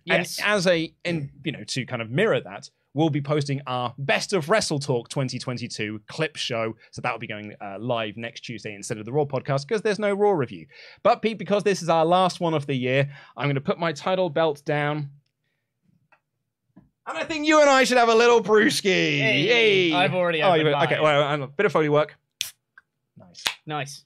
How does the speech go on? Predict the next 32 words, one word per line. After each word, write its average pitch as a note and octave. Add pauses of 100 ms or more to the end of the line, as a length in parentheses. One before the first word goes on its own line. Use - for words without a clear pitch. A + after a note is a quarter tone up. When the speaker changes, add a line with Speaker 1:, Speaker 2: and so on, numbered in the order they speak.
(240)
Speaker 1:
Good D3+
job, C#3
Speaker 2:
Cheers. D#3
Speaker 1:
Luke. A#3
Cheers. D3+
Speaker 2:
Cheers. D#3+
Speaker 1:
Merry C4
Christmas. F3+
Speaker 2:
Merry B3
Christmas. C#3+
Twenty A#3+
twenty-two G#3
to F3+
all F3+
of D#3+
you. G#3
Merry, A3+
Merry G#3
Christmas. G#3
Happy G3+
holidays E3
and D3
all C#3
that A2+
good G2+ (100)
gubbins. E2+
Speaker 1:
Merry C#3
Speaker 2:
Thank D3+
Speaker 1:
Chri-, D#3+
Speaker 2:
you. - (160)
Speaker 1:
Merry A#2+
Chrysler. G#2+